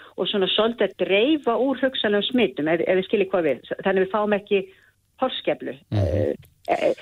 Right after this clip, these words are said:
Speaker 1: og, og, og, og við erum svona, við erum sjálf mikið búin að ræða þessar, em, em, þessar sóttkvís,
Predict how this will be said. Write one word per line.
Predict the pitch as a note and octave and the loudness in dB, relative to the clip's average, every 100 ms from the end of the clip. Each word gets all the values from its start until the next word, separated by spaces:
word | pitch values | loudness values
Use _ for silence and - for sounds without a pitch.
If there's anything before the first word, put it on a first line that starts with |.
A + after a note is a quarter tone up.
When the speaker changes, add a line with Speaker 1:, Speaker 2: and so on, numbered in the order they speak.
| - | -6
Speaker 1:
og, | - | -2
og, | G3+ G#3 | 2 2
og, | - G3 | 2 0
og | F#3+ G3+ | 0 2
við | A3 | 2
erum | G#3+ | 2
svona, | G#3 F3+ | 0 0
við | F#3 | 0
erum | A3 A#3 - | 2 0 0
sjálf | - A3 A#3+ | 0 0 -2
mikið | G#3 A3 G#3+ | 0 0 0
búin | F#3 G3 F#3 | 0 2 2
að | F3 | 2
ræða | F#3 F3 A#3 A3 | 0 2 0 0
þessar, | F3 F#3 - F3 E3+ - | -2 -4 -2 -2 -2 -6
em, | E3+ D#3+ D#3+ - - | -2 0 -2 -6 -14
em, | - D#3+ D#3 D#3 - - - - | -4 -2 0 -2 -6 -18 -20 -6
þessar | F3+ E3+ E3+ - D#3 | -4 0 -2 0 -2
sóttkvís, | - G3 F#3+ - _ - - - - F#3 F3+ | 0 0 -2 -10 _ -18 -18 -8 0 2 0